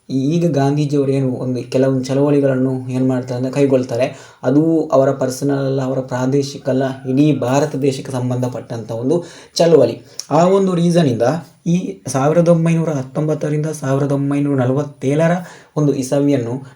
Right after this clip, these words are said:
ನಾವೇನಂತ ಕರಿತೀವಿ ಅಂದ್ರೆ ಗಾಂಧಿ ಯುಗ ಅಂತ ಕರಿತೀವಿ. ನಿಮಗೆಲ್ಲ ಗೊತ್ತಿರ್ತದೆ, ಸಾವಿರದ ಒಂಬೈನೂರ ಹದಿನಾಲ್ಕರಿಂದ ಹದಿನೆಂಟರ ತನಕ ಇಡೀ ಜಗತ್ತಿನಲ್ಲಿ ಯಾವ ಯುದ್ಧ ಆಗ್ತದೆ?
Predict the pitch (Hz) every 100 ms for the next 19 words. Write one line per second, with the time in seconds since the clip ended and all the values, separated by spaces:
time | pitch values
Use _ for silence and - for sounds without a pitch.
0 | 139 135 139 143 135 127 131 127 123 123
1 | 131 175 - 185 127 131 143 139 127 117
2 | 113 110 160 170 - - 156 131 113 -
3 | - - - - _ _ - - - -
4 | _ - 147 139 135 147 143 135 143 123
5 | 113 - 131 143 147 131 135 143 143 143
6 | 143 160 - 123 127 143 143 143 127 127
7 | 131 117 139 143 135 131 123 120 - 135
8 | - - - - 131 147 165 131 131 135
9 | 127 143 135 127 131 135 135 131 113 127
10 | 123 127 143 156